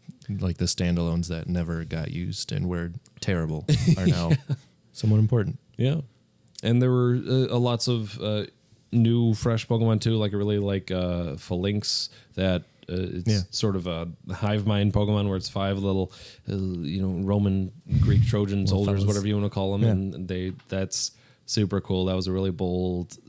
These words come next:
Speaker 2: design, I think. Somebody described them to me as, like, "Oh, they look like Kirby enemies." I'm like, "That's another reason <laughs> I think I really like
Speaker 1: Yeah,
Speaker 2: them."
Speaker 1: yeah.
Speaker 2: They're just super cute. And, uh, another one I really liked was, uh,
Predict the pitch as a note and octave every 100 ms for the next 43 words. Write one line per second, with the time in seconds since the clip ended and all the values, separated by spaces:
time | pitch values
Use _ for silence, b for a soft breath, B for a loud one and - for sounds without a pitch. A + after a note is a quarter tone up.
0 | - F#2+ F2 E2+ F2 F2 F2 - F2+ F2
1 | - - B B B - F#2+ G2 F2+ -
2 | F#2 F#2 F#2 F#2 F#2 F#2 F2+ F2+ E3 F3+
3 | G#2+ A2+ A2+ G#2+ D3+ A#2+ G2+ F#2 F2 D#2+
4 | D#2 E2 D#2+ F2 - A2+ G#2 F#2+ - -
5 | F#2+ F2+ F2 F#2 E2+ E2+ F2 C3+ A#2+ C#3+
6 | A2 C3+ C3 B2 - A#2 G2+ G2 - A2+
7 | F#2+ F#2 B - A2+ A2+ G#2+ G2 F#2+ G#2
8 | G2+ - _ - G#2 G2+ G2+ F#2+ - -
9 | - G2+ F#2+ G2 A#2+ B2+ B2 A2+ A2 G#2+
10 | G#2+ G2+ G#2 G2 F#2+ F#2 F#2 F2+ F2+